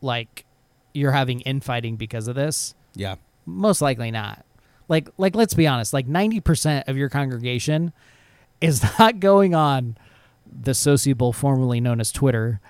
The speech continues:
Speaker 1: X,
Speaker 2: Mm.
Speaker 1: and
Speaker 2: X.
Speaker 1: basically, like, looking at, <laughs> at, looking at all these, like, theology debates,
Speaker 2: Mm-hmm.
Speaker 1: thinking that, "Oh my gosh, like, this is going to corrupt everybody in the local church." Like, no, like,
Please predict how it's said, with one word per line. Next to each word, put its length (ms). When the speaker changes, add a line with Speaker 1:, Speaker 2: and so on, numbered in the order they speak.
Speaker 1:
X, 480
Speaker 2:
Mm. 80
Speaker 1:
and 520
Speaker 2:
X. 500
Speaker 1:
basically, 420
like, 200
looking 440
at, 300
<laughs> 80
at, 160
looking 360
at 140
all 220
these, 260
like, 260
theology 720
debates, 720
Speaker 2:
Mm-hmm. 180
Speaker 1:
thinking 480
that, 280
"Oh 120
my 160
gosh, 460
like, 160
this 180
is 100
going 260
to 80
corrupt 580
everybody 560
in 60
the 80
local 220
church." 240
Like, 160
no, 240
like, 360